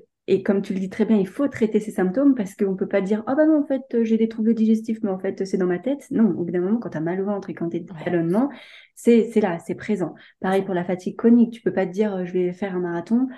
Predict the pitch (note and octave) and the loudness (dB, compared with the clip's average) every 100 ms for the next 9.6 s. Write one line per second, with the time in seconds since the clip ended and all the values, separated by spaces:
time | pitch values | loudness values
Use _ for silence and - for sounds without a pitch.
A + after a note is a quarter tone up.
0 | - - _ F3 F3+ F#3+ F#3 G#3 G3+ E3+ | -16 -20 _ -2 -2 -4 -4 -4 -2 -4
1 | E3+ - G3+ G#3 F#3+ - _ F3+ - F3+ | -6 0 2 2 -2 -8 _ -10 -6 -6
2 | F#3+ F#3 F#3 E3+ D#3+ - _ - - _ | -4 -6 -8 -6 -6 -8 _ -20 -20 _
3 | G#3 - D4 - G#3+ F#3 A#3+ A#3+ A#3+ A3+ | 0 2 -2 0 -2 0 2 2 2 2
4 | G#3 B3+ B3 G3 B3 A#3 A3+ A3 G3+ F#3+ | 2 0 0 -2 -6 -4 -4 -4 -4 -4
5 | F3+ F3+ - A#3+ A#3 A#3+ A#3 - - A#3+ | -2 -4 2 2 4 0 -2 -12 -6 -4
6 | - A#3+ G#3+ F#3+ F3+ - _ _ _ _ | 0 2 2 0 -4 -6 _ _ _ _
7 | - A3 A3 G#3+ A3+ G3 G3+ G#3 G#3 - | -2 0 2 2 2 2 0 0 -2 -6
8 | - B3 A#3+ A#3 A#3 A#3 G3 F#3+ G#3+ G#3 | 2 2 2 2 4 4 4 2 0 2
9 | A3+ A3 - - C#4+ - | 4 2 -2 -6 -6 -6